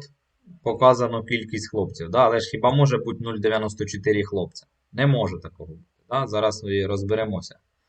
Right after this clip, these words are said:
з цим питанням. Ну і те ж саме ми повинні зробити для обчислення кількості дівчат, дівчат у цій школі. Ми просто, е,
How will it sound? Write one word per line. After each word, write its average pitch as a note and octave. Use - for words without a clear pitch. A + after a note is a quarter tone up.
з -
цим F#2
питанням. F#2+
Ну E3+
і E3+
те C#3+
ж C#3
саме D3+
ми A#2+
повинні A#2
зробити G#2
для A2+
обчислення B2
кількості A2+
дівчат, G2
дівчат A2
у -
цій F#2
школі. D#3
Ми G#2+
просто, A2
е, G#2+